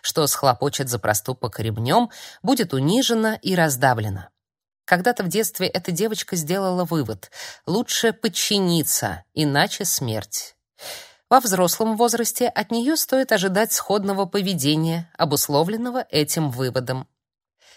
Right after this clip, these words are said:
Пока эта повзрослевшая уже девочка не проработает ситуацию с родителями и не вырастет из своей установки, при встрече с угрожающими безопасности и авторитарными фигурами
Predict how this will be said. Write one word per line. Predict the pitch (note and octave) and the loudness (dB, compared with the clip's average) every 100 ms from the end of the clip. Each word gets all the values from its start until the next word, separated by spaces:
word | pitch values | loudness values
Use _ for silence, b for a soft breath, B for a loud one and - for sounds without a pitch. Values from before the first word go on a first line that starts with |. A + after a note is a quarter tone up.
| b | b
Пока | - F#3+ A#3 | -4 0 2
эта | A3+ G#3+ G#3 | 2 2 -4
повзрослевшая | - G3+ G3+ G3+ - G#3+ F3 - D#3+ | -2 -2 0 0 0 -2 -2 -2 -2
уже | D#3 E3 | 0 -2
девочка | E3 F#3 C#3+ - - C3 | 0 0 0 -4 -4 -2
не | C#3 | -2
проработает | D#3 F3+ F#3 F#3 F#3 - B2 | 0 2 2 2 0 -2 -4
ситуацию | - D#3 F#3 D3 - C#3 | -2 0 2 2 0 -2
с | - | 0
родителями | D#3 D#3+ G#3 D3 C3+ B2+ B2+ B B B | -2 -2 -6 -4 -2 -2 -4 B B B
и | G#3 | 0
не | A#3 | 2
вырастет | A#3+ B3 E3 - D3 | 4 2 2 0 -4
из | - F3+ - | -2 0 2
своей | F3+ G3 F#3+ - | 2 2 2 -2
установки, | D3 - - D3 F3 C#4+ - D#3 A#2 B B B | -2 -2 2 2 2 -2 -2 -2 -2 B B B
при | F#3 | -4
встрече | G3 C#4 D4 - | 0 2 2 2
с | A#3+ A3 | 0 0
угрожающими | G#3 G#3+ A#3 G#3 D#3 - D3+ D3 | 0 2 4 4 2 0 0 0
безопасности | D3 D3+ E3 E3 C#3+ - B2+ - C#3+ | 0 0 0 2 2 0 -6 -4 -4
и | - | -2
авторитарными | D3+ C#3+ E3 E3+ E3+ C#3 B2+ C3 | -2 -2 -4 -2 2 2 0 -4
фигурами | - D#3+ C#4 C#4+ B3+ | -6 -2 2 2 2